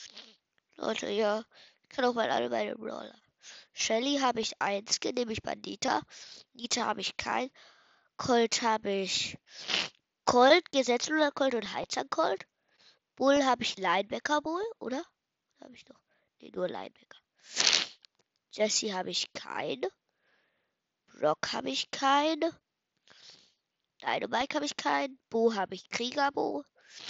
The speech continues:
Tick hab ich keinen. Eight-Bit hab ich keinen. Ems hab ich, College-Studentin Ems. Stu hab ich keinen.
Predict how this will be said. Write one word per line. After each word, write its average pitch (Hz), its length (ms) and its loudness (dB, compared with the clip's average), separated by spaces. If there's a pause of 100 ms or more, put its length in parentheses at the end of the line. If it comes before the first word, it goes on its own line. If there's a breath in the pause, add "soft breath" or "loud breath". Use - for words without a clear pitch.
(360 loud breath)
Tick - 300 -4
hab 285 140 2
ich - 160 -4
keinen. 254 400 -6 (680)
Eight-Bit 277 380 2
hab 277 120 4
ich 254 140 -2
keinen. 247 460 0 (600)
Ems 233 240 0
hab 220 100 0
ich, 214 220 -4
College-Studentin 254 960 0
Ems. 226 500 -4 (380)
Stu 277 500 -4
hab 240 160 0
ich - 180 -6
keinen. 226 500 -2